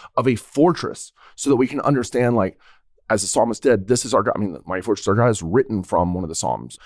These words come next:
And so things like that, I, I look at and go, "We, we should not cheapen it out. We should not offload the responsibility. We should be creators,"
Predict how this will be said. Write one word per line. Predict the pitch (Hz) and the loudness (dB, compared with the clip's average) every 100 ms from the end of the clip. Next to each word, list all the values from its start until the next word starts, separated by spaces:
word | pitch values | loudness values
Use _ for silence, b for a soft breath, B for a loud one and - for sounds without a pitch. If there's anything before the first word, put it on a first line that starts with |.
| B B - | B B 0
And | 117 | 0
so | - 117 101 95 b b b b _ | 2 4 6 4 b b b b _
things | - 185 147 | 2 4 4
like | 135 - | 2 0
that, | 131 127 - | 2 2 2
I, | 113 | 0
I | - | 2
look | 113 123 | 2 2
at | 131 | 2
and | 107 | 2
go, | 104 90 87 - | 4 4 2 -4
"We, | 110 120 | -2 0
we | 123 147 | 4 2
should | 160 | 2
not | 131 - | -2 -2
cheapen | - 143 107 | -4 -4 0
it | 92 | 2
out. | 101 123 92 - _ _ | 4 2 0 -6 _ _
We | 120 | 0
should | 151 | 2
not | 123 92 - | 2 2 0
offload | 95 113 - 117 104 | 0 0 0 2 4
the | 92 | 2
responsibility. | 95 - 95 - 110 107 92 | -2 -2 -4 -2 0 0 0
We | 87 123 | 2 2
should | - 127 87 | 2 -4 2
be | 143 180 123 | 4 4 -2
creators," | - 117 98 101 98 92 | -4 0 2 2 2 -2